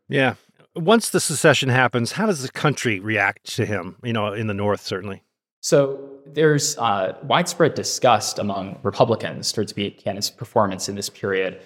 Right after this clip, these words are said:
Speaker 2: Lincoln at one point, uh, hears a false rumor that Buchanan has gone ahead and surrendered federal fortifications. And he says, "Well, if he's done that, then we should hang him." And that's the reaction of a lot of Republicans throughout the North. Democrats, uh, including, so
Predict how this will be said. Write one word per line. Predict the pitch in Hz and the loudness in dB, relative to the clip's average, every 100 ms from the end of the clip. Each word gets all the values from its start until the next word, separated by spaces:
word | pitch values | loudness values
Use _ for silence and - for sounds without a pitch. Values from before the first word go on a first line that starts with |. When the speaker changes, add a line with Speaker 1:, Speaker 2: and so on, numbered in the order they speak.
| _ _ | _ _
Speaker 2:
Lincoln | 127 127 120 | 2 4 2
at | 101 | 2
one | 113 113 | -2 -2
point, | - 120 107 - | -2 -2 -2 -4
uh, | 101 92 | -8 -8
hears | - 127 110 | -2 0 0
a | |
false | 104 185 175 156 143 | -2 4 6 6 4
rumor | 135 123 113 | 2 4 0
that | 104 95 - - _ | 0 -6 -8 -18 _
Buchanan | 120 110 113 104 104 | -6 -4 -2 -2 -2
has | 104 92 95 | -4 -6 -4
gone | 101 101 | -2 -2
ahead | 104 92 | -4 -6
and | 101 | -4
surrendered | - 110 101 107 107 98 95 - _ _ _ - | -4 -2 -4 -2 0 0 -2 -10 _ _ _ 2
federal | 131 104 | 4 4
fortifications. | 120 104 - - 104 104 104 98 98 - _ _ | 2 -2 -4 -8 -8 -4 -4 -2 -6 -10 _ _
And | 113 | 4
he | 107 | 4
says, | - 95 - - _ - | 4 0 -2 -18 _ 2
"Well, | 98 95 - | 2 2 -4
if | 110 | -10
he's | - 110 | -8 0
done | 113 117 | 2 2
that, | 101 | -2
then | 101 | -8
we | 98 | -10
should | - | -14
hang | - 107 110 | -8 -6 -6
him." | - - _ _ - | -10 -20 _ _ 0
And | 120 | 2
that's | 113 107 - | 4 0 -2
the | 135 | 2
reaction | 117 101 98 107 | 4 2 0 -4
of | 101 | -4
a | |
lot | 101 98 101 | -2 0 0
of | 98 95 - | 0 -6 -8
Republicans | 110 110 110 101 - | 0 0 0 -4 -4
throughout | 95 92 | -2 -2
the | 98 | -4
North. | 95 85 - _ _ - | -6 -8 -10 _ _ 2
Democrats, | 147 170 170 160 151 - - - | 4 4 2 0 0 -2 -4 -4
uh, | |
including, | 110 113 - 139 131 | -6 -6 0 0 2
so | 127 101 | 0 -2